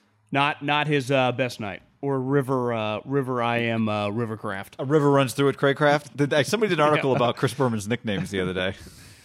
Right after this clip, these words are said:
Speaker 1: That, that, a river runs through it. That, he'd have to be a good player, though, to get a nickname, right?
Speaker 2: Uh, yeah, "Don't call me Philip River Craycraft." How about that one?
Speaker 1: Yeah, you, you don't get nicknamed when you, when you stink.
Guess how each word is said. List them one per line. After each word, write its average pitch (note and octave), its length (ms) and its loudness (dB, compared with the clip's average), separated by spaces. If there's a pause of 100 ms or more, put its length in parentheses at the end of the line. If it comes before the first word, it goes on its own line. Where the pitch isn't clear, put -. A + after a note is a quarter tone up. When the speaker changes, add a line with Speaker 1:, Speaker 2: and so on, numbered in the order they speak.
(340)
Speaker 1:
That, F#3+ 200 0
that, C4 320 0
a F3+ 80 2
river F#3 320 2
runs F#3 240 2
through F3 180 0
it. D#3 260 -6
That, E3+ 260 0 (220)
he'd E3 180 2
have F#3+ 140 2
to E3+ 60 -8
be E3 120 4
a D3+ 40 0
good C#3+ 280 2
player, D3 320 2
though, A#2+ 140 -2
to A2 80 -6
get A2 120 -6
a G#2+ 60 -6
nickname, G2+ 460 -8
right? G2+ 160 -10 (360)
Speaker 2:
Uh, G#2 320 -6
yeah, A2 180 -6
"Don't C3 200 -4
call C3 160 2
me B2+ 140 -2
Philip B2 380 0
River A#2+ 220 -2
Craycraft." C3+ 640 -2 (120)
How A#2+ 80 -2
about G#2+ 120 0
that G#2 140 2
one? F#2+ 220 -6
Speaker 1:
Yeah, D3 120 0
you, C#3+ 380 -4
you D3+ 240 -2
don't F#3 180 2
get E3 160 0
nicknamed C3+ 460 -2
when A2 160 -6
you, G#2 220 -10
when A#2 180 -6
you G#2+ 100 -8
stink. - 380 -16